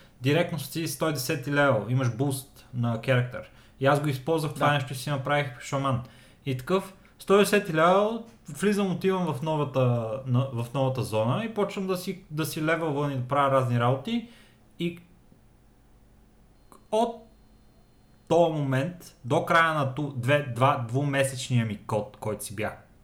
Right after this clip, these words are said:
Speaker 1: активирал, аз бях постигнал всичко в играта, братле, разбираш ли? Всичко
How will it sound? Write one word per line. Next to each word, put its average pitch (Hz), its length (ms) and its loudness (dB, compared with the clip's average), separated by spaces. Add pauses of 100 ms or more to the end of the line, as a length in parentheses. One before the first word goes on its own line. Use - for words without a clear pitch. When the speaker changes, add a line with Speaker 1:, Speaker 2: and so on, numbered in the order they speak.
(540)
Speaker 1:
активирал, 113 640 -2 (520)
аз 180 280 2
бях 185 420 0 (200)
постигнал 185 520 0
всичко 170 500 -4
в 127 100 -4
играта, 139 380 2
братле, 101 440 -4
разбираш 113 500 4
ли? 101 140 -4 (840)
Всичко 196 460 -2